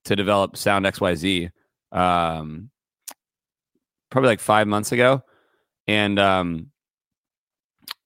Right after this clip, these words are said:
I think, I think it's the most promising setup s-, that I've seen so far, um,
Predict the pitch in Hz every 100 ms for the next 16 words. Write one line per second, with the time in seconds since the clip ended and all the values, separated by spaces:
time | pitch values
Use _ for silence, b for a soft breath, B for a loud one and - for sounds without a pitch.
0 | _ - 113 139 135 - 113 127 135 -
1 | 113 110 120 - 120 131 - 127 127 123
2 | _ _ _ _ _ _ _ - - 131
3 | 135 - - - - 104 110 113 120 135
4 | 135 - 139 - 139 151 147 _ _ _
5 | _ 107 107 101 95 90